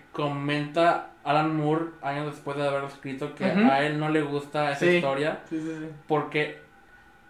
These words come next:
Speaker 1: no, él si-, él, él, él siente que no dice nada con la historia, que, que nomás es cruel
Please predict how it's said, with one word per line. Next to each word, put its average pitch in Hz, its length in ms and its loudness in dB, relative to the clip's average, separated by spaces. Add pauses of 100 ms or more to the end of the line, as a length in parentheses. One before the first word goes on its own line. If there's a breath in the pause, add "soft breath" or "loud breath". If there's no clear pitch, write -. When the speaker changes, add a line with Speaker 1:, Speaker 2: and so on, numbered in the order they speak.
(1400)
Speaker 1:
no, 160 580 2 (320)
él 165 220 4
si-, 202 100 2
él, 190 360 4
él, 180 320 6
él 165 100 -2
siente 185 240 0
que 175 140 -2
no 165 500 2
dice 156 300 0
nada 156 320 2
con 143 100 -6
la 135 60 -6
historia, 139 340 -4
que, 139 220 -4
que 151 100 0
nomás 151 380 2 (2250 loud breath)
es 180 220 4
cruel 175 580 8